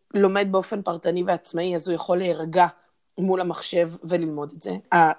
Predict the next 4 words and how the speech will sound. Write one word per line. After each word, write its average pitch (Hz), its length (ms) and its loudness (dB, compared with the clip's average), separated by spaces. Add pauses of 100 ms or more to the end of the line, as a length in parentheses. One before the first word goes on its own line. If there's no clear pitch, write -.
(240)
התלמידים 160 720 0 (100)
מ-, 180 160 0 (180)
מכוונים 175 540 2
היום 175 320 0